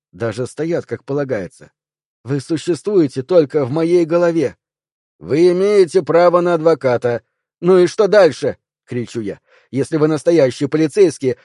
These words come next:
то что там дальше?» «Я не знаю, а потому и вы этого не можете знать». «Если вы не...» Он замолкает,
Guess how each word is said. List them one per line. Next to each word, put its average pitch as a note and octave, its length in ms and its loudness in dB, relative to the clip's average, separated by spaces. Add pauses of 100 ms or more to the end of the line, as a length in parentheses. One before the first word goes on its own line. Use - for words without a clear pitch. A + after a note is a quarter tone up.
(120)
то G#3 140 2
что G3 240 -2
там F#3+ 260 2
дальше?» C#3+ 480 0 (320)
«Я C3+ 280 2
не F3+ 120 0
знаю, E3 460 -2 (200)
а A#2+ 120 -4
потому E3 400 0 (200)
и F3 120 4
вы A3 180 0
этого E3 280 4
не F3 140 2
можете D#3 420 0
знать». C#3 380 -6 (560)
«Если D#3+ 500 2
вы E3+ 160 4
не...» E3+ 440 2 (460)
Он A#2 160 -6
замолкает, B2+ 680 -2